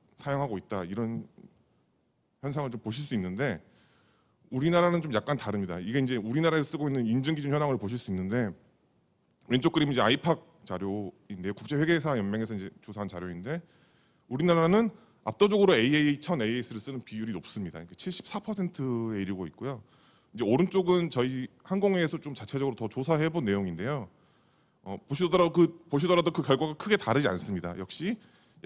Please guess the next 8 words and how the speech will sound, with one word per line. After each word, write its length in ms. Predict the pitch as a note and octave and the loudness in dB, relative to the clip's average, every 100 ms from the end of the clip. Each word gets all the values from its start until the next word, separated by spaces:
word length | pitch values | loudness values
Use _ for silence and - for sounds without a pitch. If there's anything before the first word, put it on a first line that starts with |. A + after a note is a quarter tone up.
| - | -4
에이에이 360 | A2 C3 C#3+ C3+ | 0 2 2 0
천 200 | F#3 B2 | -2 -2
에이에스를 340 | G2+ A#2 A2+ | -2 -4 -4
많이 160 | F2+ F#2 | -4 -6
쓰고 240 | - A#2+ | -8 -10
있고 360 | F#2 - C3 E2+ _ _ _ _ - | -10 -6 -8 -8 _ _ _ _ -6
보시면 540 | B2 D#3+ E3 F3+ F3 - _ _ - | -2 2 4 2 -2 -8 _ _ -2
회계법인도 720 | A#3+ B3 A#3 F#3 B2+ F#2 F#2 | 2 4 6 4 2 -2 -6